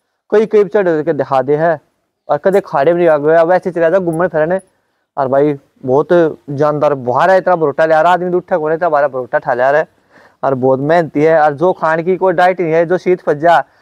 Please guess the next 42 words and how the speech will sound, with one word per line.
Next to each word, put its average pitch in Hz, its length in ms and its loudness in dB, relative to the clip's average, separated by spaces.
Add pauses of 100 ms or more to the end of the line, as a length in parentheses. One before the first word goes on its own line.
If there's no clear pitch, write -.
(160)
सारे 165 160 2
शीत 160 200 -4
ने 156 100 -2
पी 160 140 -4
जा, 175 160 2
सारी 160 160 0
रोटी, 170 280 0
रोटी 175 340 2
खा 156 180 0
जाएगा। 156 380 0 (320)
वो 190 180 0
ये 214 220 2
जो 220 200 0
खाली 185 240 0
कर 196 100 0
दिया 185 200 2
मिनट 190 220 -2
में, 190 180 2 (560)
खुराक 180 240 2
बहुत 196 240 0
तेज 180 220 0
है। 190 160 2 (600)
और 160 140 2
भाई 165 220 2
ये 180 80 4
मेरी 175 180 0
माँ 165 280 2
है, 175 160 -2 (580)
माँ 170 240 2
तो 175 120 -2
मैं 175 100 0
कई 175 160 0
बार 170 120 2 (500)
मिला 156 320 2
लिया, 165 300 0 (1200)
आपने 143 320 0 (320)
हर 131 100 0
एक 139 100 0
वीडियो 147 200 0
में 139 80 -4
देखी 139 220 -2
होगी। 135 220 2